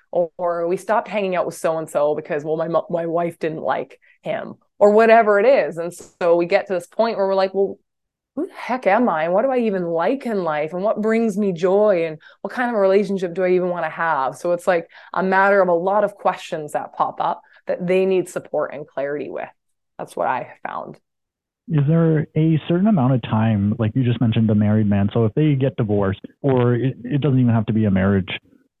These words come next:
Speaker 2: it could just
Speaker 1: Yeah.
Speaker 2: be a long-term relationship. Is there a certain amount of time that you recommend, like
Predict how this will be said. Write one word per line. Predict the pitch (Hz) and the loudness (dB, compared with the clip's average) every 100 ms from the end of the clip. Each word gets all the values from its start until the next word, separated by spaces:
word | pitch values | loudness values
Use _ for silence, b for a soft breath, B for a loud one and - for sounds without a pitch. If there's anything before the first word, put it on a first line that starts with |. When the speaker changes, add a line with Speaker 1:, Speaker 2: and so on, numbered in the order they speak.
| 117 | -4
Speaker 2:
it | 113 | -2
could | 117 | 0
just | 123 | 2
Speaker 1:
Yeah. | 123 | 4
Speaker 2:
be | |
a | 107 | 4
long-term | 104 104 117 | 4 2 2
relationship. | 110 107 104 123 117 | 4 4 2 0 0
Is | 139 | 0
there | 147 147 | 2 0
a | - | 0
certain | 165 185 | 0 2
amount | 160 123 | 4 4
of | 123 | 2
time | - 113 113 | 0 0 2
that | 110 | 2
you | 113 113 | 0 2
recommend, | 107 104 104 104 104 | 0 0 0 2 2
like | 95 | 0